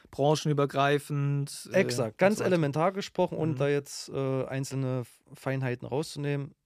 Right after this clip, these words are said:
Speaker 2: Prinzipiell geht's wirklich darum, dass das Schutzniveau, ne, ob ich's jetzt Cybersicherheitsniveau oder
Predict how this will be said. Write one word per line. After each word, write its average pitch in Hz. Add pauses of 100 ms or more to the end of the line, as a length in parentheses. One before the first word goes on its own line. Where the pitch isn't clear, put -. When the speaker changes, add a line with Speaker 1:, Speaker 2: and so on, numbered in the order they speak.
(160)
Speaker 2:
Prinzipiell 139
geht's -
wirklich 110
darum, 127 (500)
dass - (600)
das -
Schutzniveau, 107
ne, 127 (260)
ob -
ich's -
jetzt -
Cybersicherheitsniveau 120
oder 110